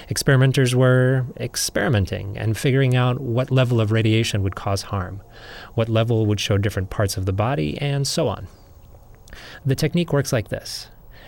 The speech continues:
X-rays are targeted at specific parts of your body, which absorb the X-rays differently since they have varying densities.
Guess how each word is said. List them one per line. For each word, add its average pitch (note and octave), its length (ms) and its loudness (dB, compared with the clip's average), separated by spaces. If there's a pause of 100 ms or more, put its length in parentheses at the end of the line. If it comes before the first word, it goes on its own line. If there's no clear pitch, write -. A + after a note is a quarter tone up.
(160)
X-rays E3+ 460 0
are A#2 160 0
targeted C#3 480 0
at G#2+ 120 -4
specific B2 460 -2
parts A#2 280 -2
of G#2+ 80 -4
your G#2+ 80 2
body, G2+ 420 -2 (220)
which - 180 -2
absorb B2+ 300 0
the C3+ 120 0
X-rays A#2 440 0
differently A#2 520 -4
since - 280 -4
they G#2+ 100 -2
have G#2+ 220 0
varying G#2 400 2
densities. - 640 -2